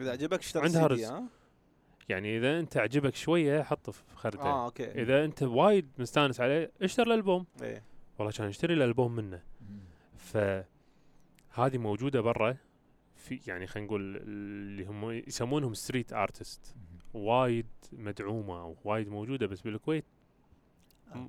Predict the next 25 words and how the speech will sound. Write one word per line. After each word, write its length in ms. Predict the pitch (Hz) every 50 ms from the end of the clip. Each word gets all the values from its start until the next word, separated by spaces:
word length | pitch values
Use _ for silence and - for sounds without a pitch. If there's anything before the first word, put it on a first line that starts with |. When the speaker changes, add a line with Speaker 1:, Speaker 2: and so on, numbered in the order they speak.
| -
Speaker 3:
طبعا 300 | - 110 98 95 95 95
طبيعة 240 | 90 104 101 107 104
Speaker 2:
ماكو، 400 | 98 131 131 131 120 107 101 98
Speaker 3:
الحياة 140 | 90 101 95 95
غير 80 | 104 98
Speaker 2:
طبيعة 240 | 120 117 113 123 117 107
Speaker 3:
يعني. 80 | -
Speaker 2:
الحياة 340 | 113 101 95 104 104 113 120
Speaker 3:
برا 100 | 123 117
Speaker 2:
وهالأشياء. 480 | 110 101 101 101 98 - - 117 98 92
Speaker 3:
حتى 280 | - 151 156 - -
التنافس 600 | 165 131 - 135 135 139 135 127 120 117 107 -
والمستويات 500 | 107 107 98 - - 107 104 104 101 98 - -
برا 180 | 104 98 101 98
صعب. 380 | - - 113 127 139 139 120 110 - - - - - -
Speaker 2:
فهي 280 | 90 92 123 131 113 117
Speaker 3:
يعني 140 | 135 127 120
Speaker 2:
هناك 180 | 123 143 156
Speaker 3:
إيه. 80 | 170 -
Speaker 2:
طريقة 300 | - 139 139 170 175 -
تنفي-، 580 | - - 180 175 160 - 226 180 165 - - 170
هم 100 | 196 208
طريقة 280 | - 208 208 202 180
تنفيس 500 | 165 - - 170 160 - 190 - - -
له. 180 | 110 95 -